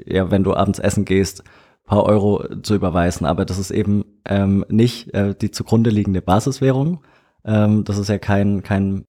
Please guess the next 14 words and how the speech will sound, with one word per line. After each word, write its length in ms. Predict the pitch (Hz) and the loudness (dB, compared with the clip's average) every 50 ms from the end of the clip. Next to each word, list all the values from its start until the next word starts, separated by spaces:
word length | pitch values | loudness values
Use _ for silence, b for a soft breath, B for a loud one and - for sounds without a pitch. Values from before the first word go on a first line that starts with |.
| _ _ _ _ - | _ _ _ _ -2
kein 320 | - 98 98 101 98 - | 0 2 2 2 0 0
Bargeld, 680 | - 80 92 117 127 - 101 104 113 127 131 131 - _ _ - | -2 0 0 0 0 2 2 2 2 2 0 -4 -10 _ _ -6
also 240 | 95 80 92 92 | -6 -4 -4 -6
kein, 640 | - - - - 90 92 90 92 92 92 90 92 92 _ _ _ _ - | -8 -6 -4 -2 0 0 0 -2 -2 -4 -4 -6 -8 _ _ _ _ -2
kein 200 | - 104 104 104 | 0 2 2 2
gesetzliches 540 | 104 98 - 104 101 - 104 92 95 - | 2 2 0 0 0 0 -2 -4 -4 -2
Zahlungsmittel, 600 | - - 104 117 131 131 - - 139 131 - 143 | 0 2 2 2 2 0 0 -2 -2 0 2 0
das 160 | 139 135 131 - | 0 0 -2 -2
du 100 | 135 131 | -2 0
da 140 | 131 127 | 0 0
durch 160 | 127 131 131 - | 0 0 -2 -4
die 120 | - - | -6 -6
Gegend 280 | - 127 131 135 135 - | -4 -2 -2 -2 -4 -2
schickst, 320 | - 139 139 - - | -4 -4 -6 -6 -18